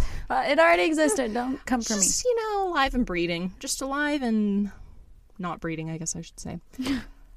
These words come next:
Speaker 2: This also led to two motherfuckers named
Speaker 1: <laughs>
Speaker 2: Paul,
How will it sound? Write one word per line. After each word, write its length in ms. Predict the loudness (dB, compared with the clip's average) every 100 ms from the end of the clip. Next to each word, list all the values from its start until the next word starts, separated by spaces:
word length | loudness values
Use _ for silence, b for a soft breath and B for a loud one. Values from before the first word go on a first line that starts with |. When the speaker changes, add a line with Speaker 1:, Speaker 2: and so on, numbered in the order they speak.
| -20 -20 -20 -20 -20 -20 -10
Speaker 2:
This 680 | 0 2 4 4 2 2 0 -6 0
also 500 | 2 4 4 4 4
led 300 | 6 4 4
to 480 | -2 0 2 0 -2
two 340 | -4 -4 -2 -2
motherfuckers 960 | -4 -4 -4 -6 -6 -6 -4 -4 -4
named 480 | -2 0 0 -2 -2
Speaker 1:
<laughs> 100 | -2
Speaker 2:
Paul, 440 | 0 0 2 0